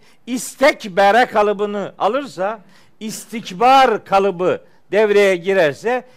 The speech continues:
istikbar büyük olmamasına rağmen kendini büyük sanmak demektir. Büyük olmamasına rağmen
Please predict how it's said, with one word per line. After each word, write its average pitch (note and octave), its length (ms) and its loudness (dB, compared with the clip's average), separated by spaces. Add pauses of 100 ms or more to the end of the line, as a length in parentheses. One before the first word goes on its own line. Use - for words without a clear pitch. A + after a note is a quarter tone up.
(260)
istikbar A#3 1120 0 (480)
büyük C4 480 -4
olmamasına G#3+ 920 -2
rağmen G3+ 540 0 (300)
kendini B3+ 760 -4
büyük B3+ 300 -4
sanmak A3 640 -4
demektir. - 560 -12 (520)
Büyük A#3+ 380 -4
olmamasına A#3 760 0
rağmen G#3+ 520 0